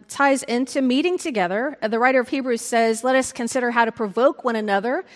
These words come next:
to love and good deeds, not neglecting to meet together, as is the habit of some,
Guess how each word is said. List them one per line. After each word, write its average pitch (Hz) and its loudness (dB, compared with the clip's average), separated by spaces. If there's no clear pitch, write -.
to 240 0
love 214 4
and 214 -2
good 208 -2
deeds, 202 -2
not 294 2
neglecting 202 0
to 208 -8
meet 196 -6
together, 196 -2
as 202 2
is 202 -4
the 190 -6
habit 202 -2
of 190 -6
some, 202 -6